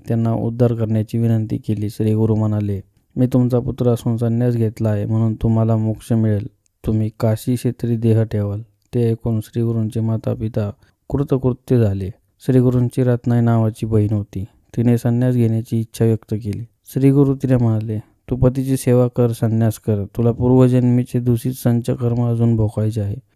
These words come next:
तुझा पती त्याग करून तापसी होईल, तुला कुष्ठ होईल. त्या रोग जर्जर अवस्थेत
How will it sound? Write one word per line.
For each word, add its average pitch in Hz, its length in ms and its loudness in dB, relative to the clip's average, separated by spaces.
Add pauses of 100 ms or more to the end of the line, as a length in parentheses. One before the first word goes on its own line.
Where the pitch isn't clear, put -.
(160)
तुझा 123 200 4
पती 127 400 2
त्याग 123 140 2 (140)
करून 117 240 2
तापसी - 560 -4
होईल, 110 260 0 (300)
तुला 127 180 6
कुष्ठ - 500 -2
होईल. 110 340 2 (380)
त्या 117 200 4 (420)
रोग 131 340 4
जर्जर 127 420 6
अवस्थेत 120 440 2